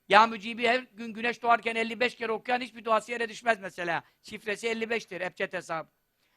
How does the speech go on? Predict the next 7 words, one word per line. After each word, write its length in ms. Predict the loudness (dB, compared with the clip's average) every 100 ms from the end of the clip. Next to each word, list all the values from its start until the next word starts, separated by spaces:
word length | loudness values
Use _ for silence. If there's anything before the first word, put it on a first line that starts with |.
| _ _
Ya 360 | 6 8 10 8
Halim, 720 | 4 4 2 2 6 6 4 _ _ _ _ _ _ _ _ _
seksen 580 | -4 -2 -2 2 4 2
sekiz 400 | -2 -8 -10 -12
kere. 380 | -8 -6 -6 -10 _ _ _ _
Arada 380 | 10 10 10 8
da 260 | 8 8